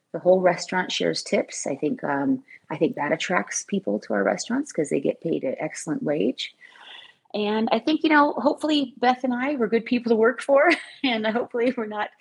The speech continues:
too big of jerks. And, uh, <laughs> we do expect,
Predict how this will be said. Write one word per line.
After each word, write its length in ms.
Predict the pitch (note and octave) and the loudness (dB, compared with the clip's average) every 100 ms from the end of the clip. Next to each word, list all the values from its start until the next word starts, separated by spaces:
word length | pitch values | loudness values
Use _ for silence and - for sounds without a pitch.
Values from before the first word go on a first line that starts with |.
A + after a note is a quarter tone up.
| - - _ - | -20 -20 _ -8
too 80 | G3+ | -4
big 160 | G#3+ | 0
of 80 | G#3 | 0
jerks. 420 | G3+ A3 F4+ - | 2 0 -2 -6
And, 180 | F#3 F3 | -6 -2
uh, 200 | E3+ F#3 G3 B3 A#3+ - | 0 0 4 2 2 -2
<laughs> 400 | A#3 E3 - D4 | 2 2 4 2
we 80 | G#3+ | 4
do 160 | D#4 B3+ | 2 0
expect, 580 | - C#4 A3+ C4+ C4+ | 2 4 4 2 -4